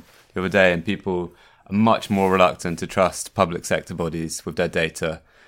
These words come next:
than they are commercial ones, which I find quite interesting. I mean, in the case of Facebook, I think one story that was particularly interesting recently reported on was its influence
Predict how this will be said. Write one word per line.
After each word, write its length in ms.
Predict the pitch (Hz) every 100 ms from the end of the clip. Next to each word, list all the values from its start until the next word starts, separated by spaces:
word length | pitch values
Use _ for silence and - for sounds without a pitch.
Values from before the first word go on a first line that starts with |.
| _ -
than 180 | 92
they 160 | 85 85
are 240 | 82 85
commercial 480 | - 95 87 - 80
ones, 480 | 80 78 78 80 - _
which 100 | -
I 100 | -
find 120 | 87
quite 180 | - 85
interesting. 560 | 80 - 80 - 82 82
I 40 |
mean, 240 | 85 87 85 - - - - - _
in 220 | - 104 95
the 60 |
case 320 | - 98 90
of 340 | 98 92 85 - -
Facebook, 640 | - 95 85 - 90 - - _ -
I 40 |
think 360 | 92 104 92 - -
one 300 | 110 107 104
story 340 | - 98 95
that 260 | 90 87 -
was 140 | 92
particularly 440 | - 113 101 90
interesting 600 | 87 85 85 - 92 87
recently 320 | 90 85 82 82
reported 420 | - 82 - 85
on 260 | 82 82
was 440 | 73 85 82 82 -
its 260 | 90 -
influence 720 | - 85 82 85 85 - -